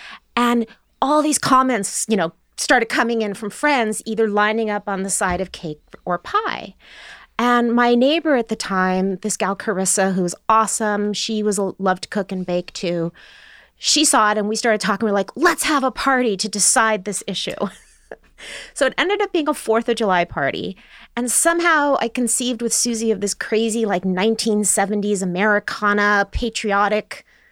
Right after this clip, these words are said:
theme. It was very odd, but very cool. And Will built me a voting booth. And we had this whole party where we asked everyone to either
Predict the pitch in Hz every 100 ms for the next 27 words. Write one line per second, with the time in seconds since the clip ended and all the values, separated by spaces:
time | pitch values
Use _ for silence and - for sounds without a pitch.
0 | _ - - 220 170 160 185 220 226 _
1 | _ _ - 190 180 190 196 170 180 180
2 | 135 - 196 185 196 - 156 185 - -
3 | - - - - 226 214 214 220 214 226
4 | 226 247 285 277 - 226 220 220 214 214
5 | 175 202 202 196 175 170 185 226 - 196
6 | 208 226 233 226 214 226 - 240 262 -
7 | 392 403 254 226 226 - 214 240 - 233
8 | 247 240 220 - 214 208 196